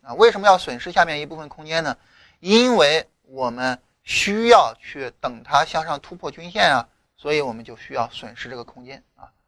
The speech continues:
现在我们看哈，M，呃，五分钟的这个红柱已经放出来了啊，并且呢，现在五分钟上的红柱的柱体放大的也比较厉害哈，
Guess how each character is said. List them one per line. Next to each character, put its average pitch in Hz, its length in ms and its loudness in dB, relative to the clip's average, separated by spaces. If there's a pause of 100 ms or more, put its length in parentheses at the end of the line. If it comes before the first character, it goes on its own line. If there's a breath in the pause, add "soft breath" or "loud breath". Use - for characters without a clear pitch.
(320)
现 233 160 4
在 247 120 8
我 170 40 -4
们 135 80 -14
看 156 240 -4
哈， 139 220 -4
M， 156 220 -2
呃， 147 340 2 (540)
五 131 160 -16
分 185 240 -4
钟 214 160 4
的 147 160 4
这 143 120 -10
个 131 120 -6
红 139 200 -16
柱 156 160 -4
已 120 60 -6
经 131 140 -16
放 185 200 2
出 135 120 -18
来 107 140 -8
了 - 180 -18
啊， 117 120 -14
并 180 160 -14
且 135 140 -16
呢， 117 160 -8
现 139 160 -18
在 135 140 -4
五 117 120 -12
分 143 160 -20
钟 160 160 -12
上 151 160 -8
的 120 200 -10
红 131 240 -20
柱 170 140 -10
的 135 100 0
柱 180 180 -8
体 - 260 -14 (500)
放 190 240 6
大 185 140 4
的 139 100 -2
也 131 140 -10
比 131 100 -20
较 120 140 -2
厉 156 140 -10
害 127 160 -14
哈， - 200 -20